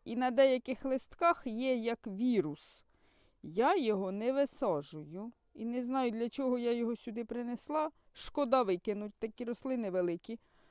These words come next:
Але, мабуть, з нього вже й не вийде гарної рослини. Порозставляла.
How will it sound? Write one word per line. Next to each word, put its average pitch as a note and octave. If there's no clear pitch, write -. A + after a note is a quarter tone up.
Але, C4+
мабуть, C4
з A3
нього A#3+
вже A3
й A3+
не A3+
вийде F3
гарної F3+
рослини. G3+
Порозставляла. A#3+